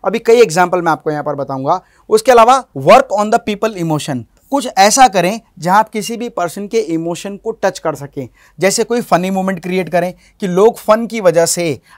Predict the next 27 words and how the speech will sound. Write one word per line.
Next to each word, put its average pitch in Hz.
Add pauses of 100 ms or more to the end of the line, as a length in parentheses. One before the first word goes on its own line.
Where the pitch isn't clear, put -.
आपके 170
वहाँ 170
पर 170
फोटो 151
क्लिक 175
करते 170
हैं 170
या 170
आपका 160
कंटेंट 151 (300)
सोशल 180
मीडिया 175
प्लेटफॉर्म 165
पर 165
पोस्ट 170
करते 160
हैं 156 (220)
या 165
अपने 175
फ्रेंड्स 165
को 180
शेयर 165
करते 156
हैं, 156 (260)
या 233
इसके 240
अलावा 214